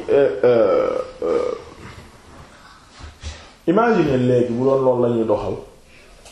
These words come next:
kon de bari na ñoo xam ne dañuy njaaloo ngir quitter le Sénégal. Waaw. Mooy ne imagine ne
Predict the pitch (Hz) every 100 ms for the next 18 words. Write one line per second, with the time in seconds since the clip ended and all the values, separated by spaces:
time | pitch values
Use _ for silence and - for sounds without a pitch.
0 | - - - - - 156 160 151 165 170
1 | 160 147 143 143 143 131 135 139 135 131
2 | 143 151 147 143 127 135 131 113 110 110
3 | 98 82 73 - - - - - - -
4 | - - - 339 - - - - - -
5 | - - - - - - - - - 151
6 | 196 262 254 247 262 294 285 247 247 240
7 | 202 160